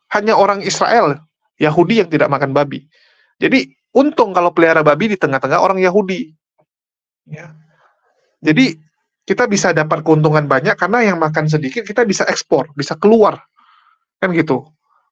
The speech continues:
Nah, itu yang dilakukan oleh peternak-peternak babi saat itu. Bagi teman-teman Kristen yang tidak setuju, tolong hajar H T D dong. Kalau kalian merasa, "Oh, itu penghujatan yang dilakukan H T D," ya laporlah dia. Jangan kita.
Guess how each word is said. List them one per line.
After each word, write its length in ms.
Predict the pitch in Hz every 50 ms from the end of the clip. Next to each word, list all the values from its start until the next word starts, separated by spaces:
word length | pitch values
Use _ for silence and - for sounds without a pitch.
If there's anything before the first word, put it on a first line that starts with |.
| _ -
Nah, 160 | - 135 147
itu 80 | 151 208
yang 80 | 190 180
dilakukan 560 | 160 151 143 156 156 143 143 - 180 180 147
oleh 320 | 139 135 147 180 190 - - -
peternak-peternak 720 | - 156 - 139 135 - - - - - - 143 - -
babi 320 | 143 127 131 131 156 170 151
saat 240 | - 143 120 -
itu. 480 | 120 _ - 127 120 117 117 117 120 120 _ _ _ _ _ _ _ _
Bagi 240 | - 156 160 185 190
teman-teman 480 | 208 196 202 196 185 202 196 202 196
Kristen 320 | 185 190 185 - - 247 233
yang 160 | 220 208 202
tidak 160 | 202 180 165
setuju, 400 | 156 156 180 185 196 240 233 - - _ _ _ _ - -
tolong 240 | - 240 254 226
hajar 240 | 208 226 208 214 214
H 160 | 208 190 196
T 80 | - 202
D 160 | 208 208 190
dong. 160 | 156 139 127 156 - - _ _ _ _ _ _ _
Kalau 240 | - - 170 185 190
kalian 240 | - 202 214 214 214
merasa, 320 | 208 202 208 202 - 220
"Oh, 240 | - 247 269 262 254
itu 160 | 320 311 - 277 -
penghujatan 560 | - 240 226 226 254 220 262 254 - - 254
yang 160 | 240 240 233
dilakukan 400 | 240 240 226 220 226 214 - 202
H 80 | 196 202 -
T 20 | 202 196
D," 60 | 190 170 143 160 151
ya 80 | 160
laporlah 480 | 180 220 254 254 - 165 143 135 139 135
dia. 320 | 135 151 175 175 151 - - _ _ _ _ _ - - - -
Jangan 400 | 370 320 330 349 277 208 156 151
kita. 400 | 247 262 262 277 247 233 -